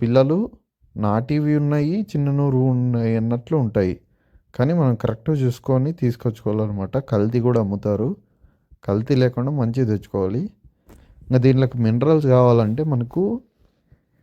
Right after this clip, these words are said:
మినరల్స్ పెల్ల అని ఒకటి వస్తుందన్నమాట.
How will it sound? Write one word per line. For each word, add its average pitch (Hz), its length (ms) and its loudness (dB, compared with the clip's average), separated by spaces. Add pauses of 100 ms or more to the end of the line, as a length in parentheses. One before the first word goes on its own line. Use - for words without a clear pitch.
(380)
మినరల్స్ 143 520 2
పెల్ల 131 200 4
అని 131 140 2
ఒకటి 120 280 0
వస్తుందన్నమాట. 98 680 -4